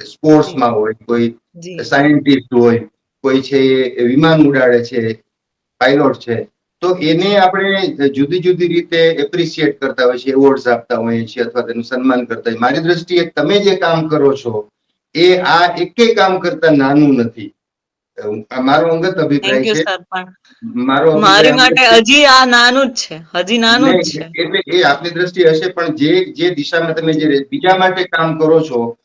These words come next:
Speaker 1: એક
Speaker 2: જી.
Speaker 1: પણ પૈસાની અપેક્ષા વગર, કોઈ સન્માનની અપેક્ષા વગર, મારી દ્રષ્ટિએ મોટો એવોર્ડ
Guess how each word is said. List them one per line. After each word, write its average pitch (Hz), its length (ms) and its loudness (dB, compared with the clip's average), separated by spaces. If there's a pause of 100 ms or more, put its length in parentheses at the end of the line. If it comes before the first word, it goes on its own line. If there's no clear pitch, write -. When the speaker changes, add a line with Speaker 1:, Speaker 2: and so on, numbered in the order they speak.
(260)
Speaker 1:
એક 180 260 -2
Speaker 2:
જી. 165 80 -12
Speaker 1:
પણ 202 220 -2
પૈસાની 170 400 -2
અપેક્ષા 160 480 -2
વગર, 127 440 0
કોઈ 151 300 -6
સન્માનની 147 540 0
અપેક્ષા 135 360 -6
વગર, 123 160 -2
મારી 123 240 -2
દ્રષ્ટિએ 143 340 -8
મોટો 139 380 -2
એવોર્ડ 156 440 0